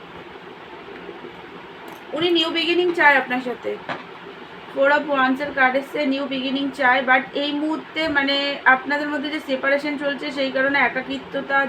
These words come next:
দুঃখী, মনে হচ্ছে সব কিছু শেষ, সারা রাত ঘুমায় না, আপনার কথা ভাবে যে আপনার সাথে হয়তো রিলেশনশিপ পুরো শেষ হয়ে গেছে, আর কখনো আপনি ওনার লাইফে ফিরবেন না,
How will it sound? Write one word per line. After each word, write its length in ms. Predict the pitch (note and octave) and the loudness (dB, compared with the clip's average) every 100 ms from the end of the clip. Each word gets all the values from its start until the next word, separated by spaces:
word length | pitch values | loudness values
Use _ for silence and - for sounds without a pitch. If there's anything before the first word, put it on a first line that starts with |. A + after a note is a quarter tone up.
| A#3 | -2
দুঃখী, 560 | A#3+ - C4+ C#4 C#4 C#4+ - - - - - B3+ | -8 -8 -4 -2 -2 -6 -14 -16 -16 -16 -12 -4
মনে 160 | C4 | 0
হচ্ছে 180 | C#4 D4 | 0 0
সব 160 | C#4+ C4 - | 0 0 -2
কিছু 220 | C4+ C#4+ | -6 -6
শেষ, 300 | C#4 C#4 C#4+ | -2 0 0
সারা 280 | C4+ A#3 B3 | 2 2 2
রাত 160 | C4+ B3+ | 2 0
ঘুমায় 320 | B3+ B3 B3+ | 0 4 4
না, 340 | C4 C4 C4+ C#4 - - | 6 6 6 2 -6 0
আপনার 480 | A3+ A#3 C4 C4 C4 C4 | 0 0 2 4 2 0
কথা 340 | A#3+ A#3 C4 | 0 0 0
ভাবে 580 | A#3+ A3 G#3+ A#3+ B3 B3+ - | 0 0 2 4 2 0 -2
যে 100 | A#3+ | 0
আপনার 260 | A3+ A3+ A#3+ | 0 0 -6
সাথে 240 | B3 B3+ | -6 -2
হয়তো 200 | C4 B3 | -2 -2
রিলেশনশিপ 600 | A3+ A3+ A#3 B3 B3 B3 - | -6 -4 -4 -4 -6 -8 -6
পুরো 200 | A#3+ B3 B3 | -2 -2 -2
শেষ 260 | A3+ A3 A#3+ | -4 -4 -2
হয়ে 160 | A#3+ | -2
গেছে, 340 | B3+ A#3+ C4 C4+ - - - - | 0 -2 -4 -8 -10 -16 -8 -2
আর 100 | C4+ | 0
কখনো 360 | C#4 B3 C#4 C#4+ | 2 2 4 6
আপনি 360 | C4 B3 C4 C4+ | 8 6 0 0
ওনার 220 | B3+ B3 | 2 2
লাইফে 340 | A#3+ A#3 C4+ C4 | 2 0 0 -4
ফিরবেন 360 | A#3+ A3+ A#3+ A#3+ | -6 -2 0 0
না, 280 | A#3+ A#3+ | 2 2